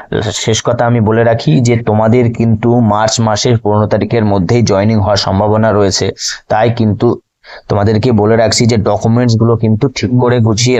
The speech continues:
রাখো। ধন্যবাদ বন্ধুরা, এখানে ভিডিওটি শেষ করছি। আর অবশ্যই আমাদের চ্যানেলটিকে একটু সাবস্ক্রাইব করে আমাদের ভিডিওটি শেয়ার করে দেবে। ধন্যবাদ বন্ধুরা।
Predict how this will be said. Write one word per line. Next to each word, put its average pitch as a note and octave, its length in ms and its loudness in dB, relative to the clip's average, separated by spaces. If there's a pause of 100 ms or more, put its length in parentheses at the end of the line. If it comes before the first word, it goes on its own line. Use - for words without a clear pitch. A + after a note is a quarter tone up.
রাখো। A#2 280 -2 (720)
ধন্যবাদ A#2+ 440 2 (100)
বন্ধুরা, C3 320 2 (360)
এখানে A2+ 200 0 (120)
ভিডিওটি A#2+ 360 2
শেষ A2+ 220 0
করছি। B2+ 300 -2
আর A2+ 120 2
অবশ্যই A2 340 0
আমাদের A#2 200 0
চ্যানেলটিকে A#2 460 -2
একটু B2+ 120 -4 (100)
সাবস্ক্রাইব A#2+ 500 0
করে E3+ 160 0
আমাদের B2+ 220 0
ভিডিওটি A2 340 0
শেয়ার G#2+ 240 -2
করে G#2+ 200 0
দেবে। F2+ 160 -4 (520)
ধন্যবাদ A2+ 520 2
বন্ধুরা। - 280 -2